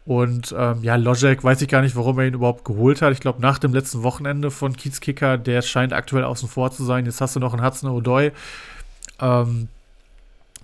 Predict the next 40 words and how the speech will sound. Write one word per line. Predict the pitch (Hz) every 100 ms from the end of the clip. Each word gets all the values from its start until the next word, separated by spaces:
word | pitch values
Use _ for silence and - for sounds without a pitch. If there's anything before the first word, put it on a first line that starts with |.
| -
den | 135 143
sollte | 127 135 135
er | 123
auf | -
jeden | 135 120
Fall | 131 139
verkaufen, | 147 139 139 143 143 120
hat | 131
er |
ja | 127 117
angeblich | 123 120 -
auch | 123 -
vor. | 127 127 139 135 - - - - -
Ähm, | 120 117 113 120 -
und | 120 117 -
bei | 123 120
Silva, | 113 - 131 139 139 135 131 127 127 104
ja, | 110 113 - - - - - - - - 139
ich | 127
glaube, | 151 156
er | 147
hat | 139
kaum | 151 147
eine | 139
Alternative. | 143 147 131 - 151 120
Also | 117 117
ich |
könnte | - 151 139
mir | 143
vorstellen, | 139 139 139 151 135 135
dass | 127 120
wenn | 135
er | 127
Szoboszlai | 123 147 147 151 139 135 139
verkauft, | 135 - 135 135
dass | 131
es | 127 131
nicht | 131
ganz | 127 120 120
reicht. | 117 131 170 -